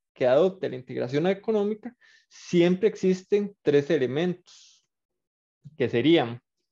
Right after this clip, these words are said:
el primero, la eliminación de los obstáculos a los intercambios comerciales entre los países participantes. También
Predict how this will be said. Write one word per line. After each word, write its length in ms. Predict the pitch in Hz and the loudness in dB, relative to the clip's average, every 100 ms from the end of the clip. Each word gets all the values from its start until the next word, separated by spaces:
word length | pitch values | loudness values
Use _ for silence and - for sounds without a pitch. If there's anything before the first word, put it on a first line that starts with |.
| _ _ _ _ _ _ _ _ _ _ _ _ _ _ | _ _ _ _ _ _ _ _ _ _ _ _ _ _
el 180 | 160 147 | -2 -2
primero, 560 | 131 156 190 143 - _ | 0 2 2 2 -2 _
la 140 | - 139 | 0 2
eliminación 640 | 143 143 135 123 165 175 | 2 0 -2 -4 -4 0
de 80 | 220 | 0
los 160 | 214 165 | 0 -4
obstáculos 680 | 143 175 180 247 240 247 185 | -6 -4 -4 -6 -10 -8 -6
a 60 | |
los 140 | 156 139 | -6 -6
intercambios 560 | 131 127 135 147 185 | -8 -6 -4 -4 -4
comerciales 800 | 185 165 135 151 175 226 - _ - | -4 -6 -2 0 0 -2 -8 _ -2
entre 360 | 151 185 220 | 0 0 0
los 140 | 208 160 | 0 -2
países 460 | 123 127 120 160 | -4 -6 -6 -14
participantes. 1300 | - 139 - 117 110 - 113 113 _ - - _ _ _ _ _ _ _ _ _ _ _ _ _ _ _ _ _ _ | -8 -8 -8 -12 -8 -2 -2 -4 _ -20 -20 _ _ _ _ _ _ _ _ _ _ _ _ _ _ _ _ _ _
También 680 | 123 120 131 180 196 214 | -2 0 2 2 2 -2